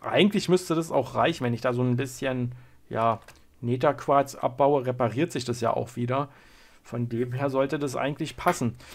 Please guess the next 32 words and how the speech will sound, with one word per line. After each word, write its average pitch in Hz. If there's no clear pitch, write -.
Ja, 170
und 151
weiß 214
ich 233
nicht, 185
für 175
diesen 175
Spawner, 196
wie 190
kann 175
ich 180
den 185
deaktivieren? 170
Ich -
glaube, 165
das 160
müsste 180
auch 175
gehen 175
mit 170
normalen 160
Steinen 143
hier, 117
ne? 131
Müsste -
ich -
eigentlich 139
so 139
ausleuchten, 156
nur 160
den 160
Spawner. 160